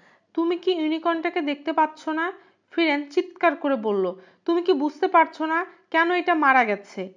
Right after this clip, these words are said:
গ্রহগুলো কি তোমাকে এই গোপন খবর জানায়নি? বনের অপশক্তিগুলো দূর করার জন্য আমি নিজেকে নিয়োজিত করেছি।" "হ্যাঁ, ব্রেইন, প্রয়োজন হলে আমি মানুষের সাথে কাজ করে যাব।"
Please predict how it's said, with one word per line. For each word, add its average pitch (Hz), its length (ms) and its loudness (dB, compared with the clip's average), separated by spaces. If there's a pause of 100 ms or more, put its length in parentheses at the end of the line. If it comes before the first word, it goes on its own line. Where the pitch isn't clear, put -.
(160)
গ্রহগুলো 320 560 2
কি 339 180 -2
তোমাকে 320 400 -2
এই 302 180 -2
গোপন 302 340 -2
খবর 311 280 0
জানায়নি? 277 680 0 (440)
বনের 339 260 2
অপশক্তিগুলো 294 960 0
দূর 339 280 0
করার 339 320 4
জন্য 254 200 -4
আমি 285 260 2
নিজেকে 311 400 0
নিয়োজিত 294 440 -2
করেছি।" 196 640 -4 (720)
"হ্যাঁ, 311 280 2
ব্রেইন, 240 460 -2 (320)
প্রয়োজন 370 360 4
হলে 302 180 2
আমি 285 200 0
মানুষের 320 400 0
সাথে 339 260 -2
কাজ 262 280 2
করে 196 240 -4
যাব।" 185 300 -8